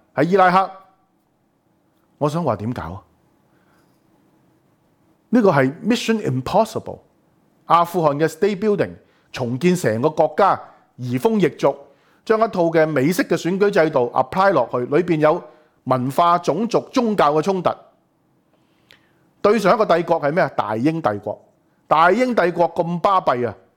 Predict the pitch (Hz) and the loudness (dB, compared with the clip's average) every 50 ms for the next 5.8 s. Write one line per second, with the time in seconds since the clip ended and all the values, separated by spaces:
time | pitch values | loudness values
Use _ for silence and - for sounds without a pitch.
0 | _ _ _ _ _ _ _ - 170 196 196 208 226 202 165 180 220 214 - - | _ _ _ _ _ _ _ -2 2 2 4 4 4 2 2 2 0 -4 -8 -20
1 | _ _ _ _ _ - 233 247 247 233 226 208 - 131 131 151 190 175 135 107 | _ _ _ _ _ -2 0 0 0 0 -2 -4 0 2 2 2 2 2 0 -2
2 | - - _ _ _ _ _ - 185 185 190 190 165 135 117 131 202 208 - 139 | -4 -14 _ _ _ _ _ -2 0 0 0 -2 -4 -6 -4 -2 -2 0 2 2
3 | 139 151 202 208 214 190 151 143 139 139 147 139 143 - 151 151 156 156 160 165 | 2 2 0 0 0 0 -2 -2 0 0 -2 -2 -2 -2 -4 -4 -4 -6 -6 -4
4 | - 196 190 185 175 156 147 135 131 131 - - - 131 156 170 185 180 185 170 | 0 2 2 2 2 2 2 2 0 0 -2 -6 -8 -6 -4 -4 -4 -4 0 0
5 | 160 143 143 147 143 139 151 160 151 151 160 151 160 165 165 135 | 2 2 2 2 2 2 2 0 0 -2 -2 -2 -4 -2 -2 -2